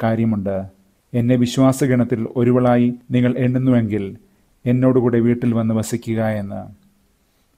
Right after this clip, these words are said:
ഇന്നലെ കൊർണേലിയൂസിലും നാം ഇത് കണ്ടിരുന്നു, ഈ നിവേദനം. ദൈവത്തിൽ വസിക്കുന്നവൻ, സ്നേഹത്തിൽ വസിക്കുന്നവൻ മനുഷ്യനോടൊപ്പം വസിക്കാൻ വിമുഖത കാട്ടില്ല. അകന്നിരിക്കാനോ അതിർവരമ്പുകൾ വരക്കാനോ അവർ തയ്യാറാകില്ല.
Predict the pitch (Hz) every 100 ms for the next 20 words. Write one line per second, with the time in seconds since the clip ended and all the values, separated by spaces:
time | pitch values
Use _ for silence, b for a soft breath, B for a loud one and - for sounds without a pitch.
0 | - 131 135 135 135 131 127 135 135 131
1 | 131 127 123 120 120 120 123 117 117 113
2 | 110 117 117 113 110 107 107 101 101 -
3 | _ _ _ _ - 120 127 131 131 123
4 | 127 123 113 107 104 104 - - 127 120
5 | 127 120 117 120 117 113 110 110 b b
6 | b - 120 120 - 127 127 127 123 120
7 | 120 113 113 110 117 110 117 110 110 110
8 | 107 104 104 - _ _ - 123 131 131
9 | 120 123 120 113 113 127 117 123 127 123
10 | 120 120 120 117 117 117 110 113 117 113
11 | 123 117 117 117 110 110 107 104